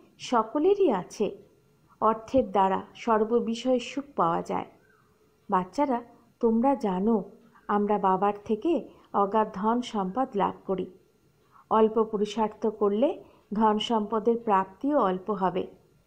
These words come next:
বাবা ধন সম্পদ দেন, তাই না? বলা হয় যে ধন সম্পদ থাকলে আমেরিকা ইত্যাদি দেশ ঘুরে এসো।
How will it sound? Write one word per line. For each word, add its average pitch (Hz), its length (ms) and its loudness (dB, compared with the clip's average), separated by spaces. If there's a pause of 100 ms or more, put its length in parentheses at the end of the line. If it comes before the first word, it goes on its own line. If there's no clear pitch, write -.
(420)
বাবা 247 280 4
ধন 247 340 2
সম্পদ 302 440 -4
দেন, 175 360 -4 (260)
তাই 190 220 -2
না? 320 160 -4 (760)
বলা 196 300 2
হয় 233 300 -2 (380)
যে 202 100 2
ধন 214 360 2
সম্পদ 233 520 -2
থাকলে 214 520 -4 (260)
আমেরিকা 220 480 2
ইত্যাদি 214 420 0
দেশ 214 340 2
ঘুরে 180 260 -4
এসো। 175 300 -8